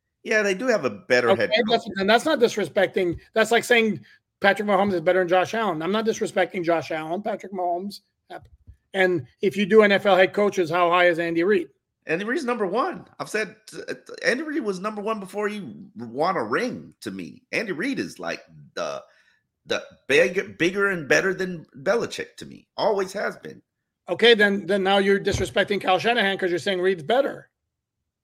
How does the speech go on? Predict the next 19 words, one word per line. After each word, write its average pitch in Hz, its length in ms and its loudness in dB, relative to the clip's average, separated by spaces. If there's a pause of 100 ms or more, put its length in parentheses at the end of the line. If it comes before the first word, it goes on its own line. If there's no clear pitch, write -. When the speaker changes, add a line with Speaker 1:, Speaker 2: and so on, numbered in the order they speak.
(720)
Speaker 1:
Um, 170 920 0 (200)
no, 180 300 -2
I'm 156 160 -2
just 185 180 -8
saying 165 360 2
that 147 220 0 (200)
they 190 160 -2
got - 400 0
a 120 80 0
Hall 139 320 -6
of - 140 -8
Fame 120 600 -4 (440)
coach. - 680 -6 (120)
Speaker 2:
Who? 208 400 4 (1040)
Speaker 1:
Chiefs. 220 500 -8 (140)
Speaker 2:
Yes. - 560 4 (880)
Hence, 190 300 2
Speaker 1:
Yeah. 156 100 -2
Speaker 2:
they 190 200 0